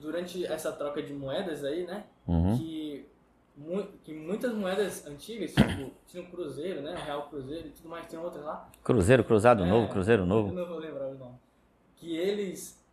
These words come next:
Speaker 1: ah, estavam reutilizando elas e carimbando, né?
Speaker 2: É,
Speaker 1: Pra
Speaker 2: porque era muito caro ter
Speaker 1: era
Speaker 2: que
Speaker 1: muito
Speaker 2: fazer
Speaker 1: caro
Speaker 2: mais.
Speaker 1: ter que fazer, né?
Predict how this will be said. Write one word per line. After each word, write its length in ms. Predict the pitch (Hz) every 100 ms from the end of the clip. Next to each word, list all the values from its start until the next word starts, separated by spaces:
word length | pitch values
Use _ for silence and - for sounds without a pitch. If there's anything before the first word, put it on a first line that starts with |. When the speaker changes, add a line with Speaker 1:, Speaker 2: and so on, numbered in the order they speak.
| _ _
Speaker 1:
ah, 280 | 143 143 139
estavam 500 | 147 - 160 160 170
reutilizando 720 | 147 190 240 233 220 202 196
elas 400 | 156 156 202 185
e 100 | 180
carimbando, 720 | 180 180 240 240 180 165 180 143
né? 200 | 151 180 - -
Speaker 2:
É, 200 | 95 101
Speaker 1:
Pra 100 | 147
Speaker 2:
porque 240 | 127 117
era 120 | 131 127
muito 220 | 143 185
caro 300 | - 147 160
ter 100 | 156
Speaker 1:
era 60 |
Speaker 2:
que 80 | 151
Speaker 1:
muito 40 | 160
Speaker 2:
fazer 200 | 139 151
Speaker 1:
caro 80 |
Speaker 2:
mais. 260 | 165 143 156
Speaker 1:
ter 60 | -
que 80 |
fazer, 220 | - 143 147
né? 120 | -